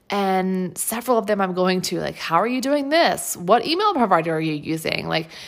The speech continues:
how many times do you post a week on Instagram?" And just the support and cheering and the love from them, but they inspire me, you know, seeing these mamas that have done it before me and how they're growing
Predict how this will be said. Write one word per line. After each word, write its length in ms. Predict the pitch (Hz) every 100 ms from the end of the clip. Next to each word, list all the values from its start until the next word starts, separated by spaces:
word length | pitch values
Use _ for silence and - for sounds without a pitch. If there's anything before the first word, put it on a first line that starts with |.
| -
how 180 | - 294
many 160 | 330 359
times 360 | 359 339 -
do 60 | 320
you 100 | 330
post 320 | 320 311 311
a 20 |
week 220 | 285 311
on 100 | 320
Instagram?" 840 | 311 330 330 247 190 156 55 53 - -
And 200 | 180 180
just 200 | 226 226
the 80 | 254
support 640 | 262 254 190 202 202 -
and 480 | 170 170 165 170 170 - - - - - - _ _ -
cheering 640 | - 269 254 240 226 214
and 80 | 190
the 60 |
love 260 | 170 180 185
from 200 | - 180
them, 360 | 185 180 180 170
but 300 | 175 165 - _ _ _ _ _ _ _ _ -
they 160 | 226
inspire 580 | 269 254 - 165 294 311
me, 320 | 170 - - -
you 100 | 185
know, 120 | 185
seeing 520 | - - 240 285 269
these 220 | 226 214
mamas 540 | 190 190 220 202 196 -
that 280 | 165 156 - _ _
have 240 | - 208 190
done 200 | 196 208
it 80 |
before 440 | - 185 - 175 240
me 340 | 285 311 359 381 - _ _ _ _ _ _ -
and 120 | 208
how 240 | 202 202 208
they're 220 | 190 214
growing 680 | 196 180 170 190 226 247 294